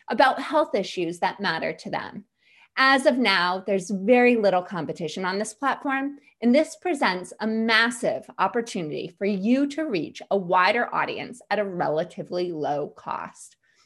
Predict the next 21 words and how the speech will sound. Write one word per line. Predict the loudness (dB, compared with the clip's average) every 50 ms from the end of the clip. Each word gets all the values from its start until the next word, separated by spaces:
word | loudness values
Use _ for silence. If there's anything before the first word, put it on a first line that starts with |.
| _ _
So | _ -2 -2
if | -2 -2 0
you're | 0 0 2
building | 4 4 4 4 4 4 2 0 0 0 0 -2 -2 -4 -12 _ _ _ _ _ _ _ -6
and | -6 -4 0 2
looking | 2 4 4 4 2 2 4
to | 2 2
build | 2 2 2 2 2 0 -2 -4 -8 -10 -10
a | -10
solid | -10 -10 -6 2 4 6 6 6 4 4 2 0 -2 -4 -4
online | 0 0 0 0 0 0 0 0 0 0 -2
presence | -4 -2 -2 -2 -2 -2 -4 -2 -2
on | -2 -2 -2
the | -4
platform, | -4 0 0 0 0 0 -2 0 0 2 2 0 -2 -6 _ _ _ _ _ _ -4
now | 0 2 2 4 4 4 4 2 2 0 -2 -6 -8 _ -10
would | -6 -4 2 6 6 6 6 4
be | 0 0 0 0 0
a | 0 0
great | -2 -2 -2 -4 -2 0 2 2 2 2 0 -4
time | -14 -16 -16 -14 -14 -16 -16 -16 -16 -18